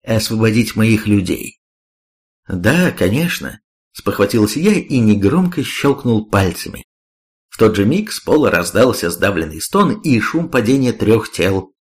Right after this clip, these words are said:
мгновенно сменившийся отборной руганью.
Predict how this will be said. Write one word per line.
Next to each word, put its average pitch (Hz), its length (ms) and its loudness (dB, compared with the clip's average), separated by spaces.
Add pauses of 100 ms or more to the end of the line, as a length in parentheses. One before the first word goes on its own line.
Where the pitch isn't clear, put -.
(140)
мгновенно 120 560 2
сменившийся 147 840 -2
отборной 110 680 0
руганью. 95 580 0